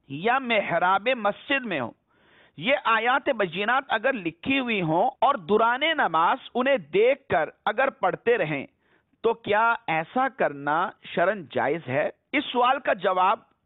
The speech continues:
इंतहाई तवज्जो के साथ समात करने वाला है। नमाज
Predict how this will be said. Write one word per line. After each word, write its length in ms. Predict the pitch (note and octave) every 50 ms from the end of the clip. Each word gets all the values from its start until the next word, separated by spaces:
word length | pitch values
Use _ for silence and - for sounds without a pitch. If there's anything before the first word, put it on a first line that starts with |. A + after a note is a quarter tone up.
| _ _ _ - -
इंतहाई 1080 | C4+ C4+ B3 - - A3 G#3 F3 D#3 E3 F#3 G#3 A#3 B3+ C#4 C#4+ C#4+ C#4+ C#4+ C#4+ C#4+ A3+ -
तवज्जो 360 | A#3 G#3 G#3+ - F3+ E3+ A#3+ A#3
के 140 | F#3 G3+
साथ 180 | - - F#3 F3 - -
समात 300 | F3+ D3+ E3+ E3+ E3 -
करने 220 | - D#3+ D#3 D#3+ D3+
वाला 260 | C#3 B2 B2 D#3 F3
है। 160 | D#3+ - - - - _ _ _ _ _ _ _ _ _ _ _ _ -
नमाज 600 | D#3 F#3 G#3+ G#3+ G#3 G#3+ A3+ B3 C4 C#4+ D4+ A#3+